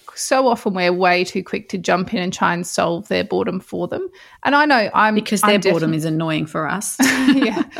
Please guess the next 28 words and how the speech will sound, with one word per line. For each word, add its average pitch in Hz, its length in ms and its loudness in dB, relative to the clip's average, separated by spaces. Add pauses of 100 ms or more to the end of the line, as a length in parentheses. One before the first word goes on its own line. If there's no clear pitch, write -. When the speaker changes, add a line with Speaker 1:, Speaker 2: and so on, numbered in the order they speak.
Speaker 1:
And 294 240 2
I'm 311 200 2
definitely 269 380 0
guilty 220 440 0
of 175 60 -2
this. - 240 -6
I'm 233 120 -4
like, 214 440 -2
"Okay, 370 300 2 (340)
what 349 120 0
about 330 120 0
this? - 220 2
What 208 120 0
about 233 200 0
this? 285 240 -2
What 208 100 0
about 220 180 2
this? 247 220 -2
What 220 120 -2
about," 220 180 -4
and 226 140 0
I'll 226 100 2
give 214 160 -4
them 202 300 -4
five 202 260 0
options. 233 380 -4
Sometimes 294 460 0
they'll 180 440 2